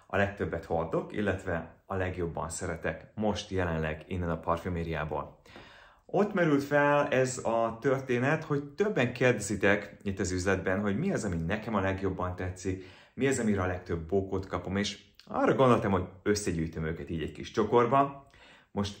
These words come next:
ezt a hét parfümöt is egyébként mintával ki lehet próbálni, és ennek a felfedező szettnek az áránk egy részét ugyancsak beleszámítjuk a teljes üvegbe, hogyha valamelyik parfüm téged is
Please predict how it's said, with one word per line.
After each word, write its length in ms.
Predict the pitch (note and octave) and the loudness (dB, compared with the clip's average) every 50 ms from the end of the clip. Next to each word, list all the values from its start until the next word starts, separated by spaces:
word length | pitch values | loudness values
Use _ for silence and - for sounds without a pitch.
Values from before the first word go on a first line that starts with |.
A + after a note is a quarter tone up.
| - _ _ | -18 _ _
ezt 400 | - A#2+ C#3 E3 E3+ - - - | 0 0 2 0 0 -2 -4 -2
a 40 | C3+ | -2
hét 320 | B2 B2+ B2+ B2 B2+ - | 0 2 2 0 0 2
parfümöt 420 | - G2 G2 G2 - G2+ F#2 - | 2 2 2 2 0 -2 -2 -2
is 120 | F#2 - - | -2 -4 -4
egyébként 540 | E2+ E2 E2+ - - - - F3 F3+ - - | -4 -2 -2 -4 -6 -2 -2 -2 -2 -2 -2
mintával 580 | F#2+ F2+ E2 E2 - D#2 D#2+ F2+ A2+ B2 A#2+ | -2 -2 -2 -4 -4 -4 -2 0 -2 -2 -4
ki 120 | - - - | -4 -6 -6
lehet 240 | - - D#2 D2+ - - | -4 -6 -8 -12 -12 -10
próbálni, 720 | E2 D2+ D2 D2 D#2 D2+ D#2 E2+ G#2+ D3+ G#3+ - - - - - - - - - - _ _ | -8 -8 -6 -4 -2 -2 -2 0 0 0 0 -2 -4 -12 -18 -20 -20 -20 -20 -20 -20 _ _
és 420 | - F2+ F#2 F#2 F#2 - - - | -6 -2 -2 -2 -2 -4 -8 -6
ennek 760 | - A2 A2+ A2+ A2 G#2+ G2+ F#2 F2+ F2+ F#2 G2 F#2+ - - | -4 -2 0 2 2 2 2 2 0 0 -2 -2 -2 -4 -8
a 340 | - F2+ F2+ F2 F2 E2+ - - | -6 -4 -4 -2 -4 -4 -4 -2
felfedező 560 | - F#2+ G2 G2 - - - E2+ D#2+ - E2 | 0 2 2 0 -2 -6 -8 -8 -6 -6 -6
szettnek 580 | D#2+ - - E2+ D#2+ E2 - F2+ G2 A2 - - | -6 -4 -4 -4 -6 -4 -4 -4 -4 -4 -4 -4
az 200 | F2+ F2 - - - | -6 -6 -6 -8 -6
áránk 460 | F#2+ F#2+ F#2 F2+ E2 D#2+ D#2 D#2 - | -4 -2 -2 -2 -2 -4 -8 -10 -10
egy 260 | - D#2+ E2 - - - | -10 -10 -10 -10 -14 -14
részét 720 | - - F2 E2+ D#2+ - - F3+ A#3 B3+ B3 - - - - _ | -8 -6 -6 -6 -4 0 4 4 4 4 2 -4 -12 -20 -14 _
ugyancsak 500 | - D3 B2+ A2+ G#2+ - - G#2 F2 D#2+ | 0 4 4 4 4 4 2 0 0 2
beleszámítjuk 720 | D#2 E2 E2 D#2+ - - - D#2 D#2 D#2 D2+ - - - | 2 2 2 2 0 -2 -4 -4 -4 -4 -6 -8 -8 -8
a 100 | E2+ E2 | -8 -4
teljes 320 | - F#2+ F2 E2+ E2+ - - | 0 0 2 2 0 2 2
üvegbe, 360 | C#3+ C#3 A#2 F#2 E2+ F2+ F2+ | 6 6 8 6 6 2 0
hogyha 500 | E2+ F#2+ F2+ F#2 - G#2 F#2 F2+ - - - - _ | 2 0 -4 -2 0 0 0 0 -2 -10 -18 -18 _
valamelyik 540 | - G#2+ B2 B2 A2+ G#2 F#2+ F2+ F2+ - | 2 4 6 6 6 6 4 2 0 -2
parfüm 400 | - A2+ G2 G2 - - F#2+ F2+ | 2 4 4 4 4 -2 -6 -4
téged 320 | - - C3 A2 G2 F2+ F2 | 4 6 6 6 6 4 4
is 240 | E2+ - - - | 0 -4 -6 -12